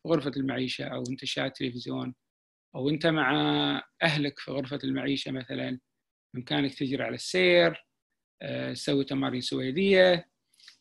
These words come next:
آه، كجزء من الروتين، وبالتالي، آه، لا تشكل عبء عليك، وهذا يحفز أو يشجعك أنك تسويها باستمرار. من الأشياء اللي أيضًا مفيدة هي المشاركة في الندوات الصحية.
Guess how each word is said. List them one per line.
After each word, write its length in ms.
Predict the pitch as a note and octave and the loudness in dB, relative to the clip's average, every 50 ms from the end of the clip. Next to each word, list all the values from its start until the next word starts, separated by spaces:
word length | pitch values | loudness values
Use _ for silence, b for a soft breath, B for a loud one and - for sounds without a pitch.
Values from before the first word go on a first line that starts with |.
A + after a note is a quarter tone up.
| _ _ _ - | _ _ _ -14
آه، 280 | - C#3+ C3+ C3 C3 C3 | -10 -8 -8 -6 -8 -8
كجزء 440 | B2+ - D#3 D3+ F#3 G3 E3+ E3 D3+ | 0 2 2 4 4 2 2 2 0
من 80 | C3 | 0
الروتين، 480 | C3+ A#2+ C3 C3 - - B2+ A#2+ A#2+ C3 | 0 -2 -4 -4 -4 -4 -6 -4 -4 -6
وبالتالي، 920 | C#3 C3+ D3+ - - - F3+ F3+ F3 F3 F3 E3+ E3+ E3+ E3 E3 E3 - _ _ _ _ _ _ _ _ _ _ - | -4 -4 -6 -6 -2 2 2 4 4 6 6 6 8 8 8 6 4 0 _ _ _ _ _ _ _ _ _ _ -12
آه، 540 | - C#3+ C3+ C3+ C3+ C3+ C3+ C3+ C#3 - C3+ | -10 -8 -6 -6 -4 -4 -4 -6 -6 -2 2
لا 180 | C#3 F3 F3+ | 4 4 4
تشكل 580 | F3 F3 D#3+ - F3 E3 - - E3 D#3 - - - E3 | 4 4 2 0 0 0 2 4 4 4 4 4 4 4
عبء 220 | G3 F3 D3 D#3+ - | 4 6 4 0 -2
عليك، 520 | - C3+ C#3+ D#3 D#3+ D#3 D3+ D#3+ - - - - - _ _ _ _ _ | 0 2 4 6 6 6 6 4 0 -6 -14 -20 -20 _ _ _ _ _
وهذا 460 | - D3+ C#3 C3 B2+ D3+ E3+ E3 E3 | -10 -6 -6 -2 0 2 2 4 4
يحفز 640 | D#3+ D#3 - - A3+ - - - - E3 F3+ E3+ D#3+ E3+ | 4 4 4 4 2 2 2 2 2 2 2 2 -2 -6
أو 220 | F3+ D3+ C3+ C3 | -6 -4 -2 -2
يشجعك 560 | C3 B2+ - D#3 C#3 C3+ E3 F#3 D#3 D3+ - D3+ | -2 0 0 -2 0 4 4 4 4 4 2 0
أنك 160 | D3 C#3+ C3+ | 0 0 -2
تسويها 400 | - - - C#3+ C#3+ C#3+ C3+ B2+ | -2 -4 -2 2 2 2 2 0
باستمرار. 520 | A#2 - - - - B2 A#2+ A#2+ A#2+ A#2 - _ _ _ _ _ _ _ _ _ _ _ _ _ _ _ _ _ _ _ _ _ _ _ _ _ _ _ _ _ _ - - _ _ _ _ _ _ _ _ _ _ _ _ _ _ _ _ _ _ - - - _ _ _ _ _ _ _ _ _ _ _ _ _ _ _ _ - | -4 -8 -10 -10 -8 -8 -8 -8 -10 -12 -14 _ _ _ _ _ _ _ _ _ _ _ _ _ _ _ _ _ _ _ _ _ _ _ _ _ _ _ _ _ _ -20 -20 _ _ _ _ _ _ _ _ _ _ _ _ _ _ _ _ _ _ -20 -20 -20 _ _ _ _ _ _ _ _ _ _ _ _ _ _ _ _ -4
من 100 | C#3+ C#3 | -2 -2
الأشياء 340 | C#3+ D3 - - D#3+ D3+ D3+ | 0 0 2 2 2 4 4
اللي 160 | C#3+ D3 F#3 | 4 4 6
أيضًا 200 | G3 G#3+ G3+ G3 | 6 6 6 6
مفيدة 420 | F#3+ F3+ E3 E3+ F3+ E3 D3+ D#3 | 4 4 4 4 6 6 6 6
هي 80 | D3+ D#3 | 4 2
المشاركة 500 | D3+ D3 C#3+ - E3+ E3 D#3+ D#3 - D3 | 2 0 2 2 4 4 4 2 0 -4
في 80 | - D3 | -4 -2
الندوات 440 | C#3+ C#3+ C3+ B2+ C#3+ C#3+ C#3 - | -2 -2 0 0 -2 -2 -2 -4
الصحية. 600 | - - - C#3 - - - B2 B2 A#2+ B2+ - | -8 -8 -8 -8 -10 -8 -10 -10 -10 -10 -12 -16